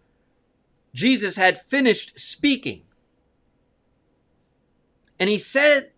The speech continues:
to Simon, "Put out into the deep water and let down your nets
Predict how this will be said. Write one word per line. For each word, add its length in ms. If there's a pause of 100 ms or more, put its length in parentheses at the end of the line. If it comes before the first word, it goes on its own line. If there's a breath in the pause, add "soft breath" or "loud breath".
(280)
to 100
Simon, 540 (1300)
"Put 340
out 560 (300)
into 500
the 140
deep 600 (640)
water 760 (1000)
and 420
let 360
down 640 (120)
your 260
nets 680